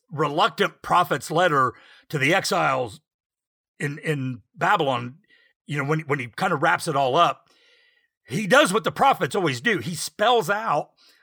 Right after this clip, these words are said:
the inevitable consequences for those people like Hananiah, like these false prophets, who would deceive the people for their own benefit. He graphically describes, for example,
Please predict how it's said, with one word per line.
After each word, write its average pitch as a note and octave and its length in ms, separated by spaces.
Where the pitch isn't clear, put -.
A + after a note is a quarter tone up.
the F3 300
inevitable F#3+ 580
consequences C3+ 1120
for F#3 300
those F#3+ 260
people G3+ 420
like E3 380
Hananiah, D#3 760
like E3 280
these D3 180
false D3 320
prophets, D3+ 560
who G3 140
would F3 180
deceive F#3+ 600
the E3+ 80
people F#3+ 380
for D#3 160
their D3+ 180
own D#3+ 260
benefit. F#3 520
He A#3 140
graphically E3 680
describes, G#2+ 640
for C#3 160
example, A2+ 540